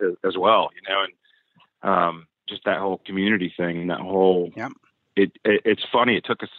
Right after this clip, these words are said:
Speaker 1: it took everybody so long to kind of discover it, but, um, everybody, every, if you're, if you're a musician and you are still making music and making songs and, and, and doing, doing your thing, it, that's,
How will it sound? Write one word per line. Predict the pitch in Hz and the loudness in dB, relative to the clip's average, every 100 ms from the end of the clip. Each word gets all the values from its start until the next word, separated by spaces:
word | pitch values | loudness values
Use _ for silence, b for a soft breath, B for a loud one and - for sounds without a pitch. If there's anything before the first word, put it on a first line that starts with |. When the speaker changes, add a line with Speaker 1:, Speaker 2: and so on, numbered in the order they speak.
| - | -12
Speaker 1:
it | 107 - | -10 -4
took | 120 113 | -4 -2
everybody | 104 104 104 95 | -2 0 -2 -2
so | - 98 | 0 2
long | 104 104 | 2 0
to | 95 | -2
kind | - 104 | -4 -6
of | 87 | -6
discover | - 107 110 101 | -2 0 0 -2
it, | - | -4
but, | 98 92 98 | -4 -4 -4
um, | 95 87 87 | -6 -6 -8
everybody, | 101 104 101 98 - - | -6 -2 -2 -2 -6 -4
every, | 98 104 - | -2 -2 -6
if | 98 | -4
you're, | 123 135 - B B B B B B B B _ 131 | 2 2 2 B B B B B B B B _ -4
if | 143 | 2
you're | 190 | 4
a | |
musician | 185 151 127 147 127 117 - | 4 2 0 -2 -2 -4 -4
and | 110 113 | -6 -4
you | 120 120 117 107 - | -4 -4 -4 -8 -6
are | 113 113 | -2 -2
still | - 131 | -2 -2
making | 113 110 127 113 | 0 0 0 -2
music | 110 127 113 107 | 0 0 -2 -4
and | 98 101 | -2 0
making | 107 104 98 - | 0 0 -6 0
songs | 117 113 104 98 | 2 4 2 -4
and, | 95 92 - | -8 -10 -6
and, | 98 95 92 92 90 - | 0 0 0 -4 -8 -4
and | 95 92 87 82 | -2 -2 -4 2
doing, | 110 104 95 - | 2 4 0 -6
doing | - 107 101 | 0 2 2
your | 87 | 0
thing, | 120 113 87 - - | 0 2 0 -6 -12
it, | 85 - 85 92 | -12 -12 -8 0
that's, | 107 | 0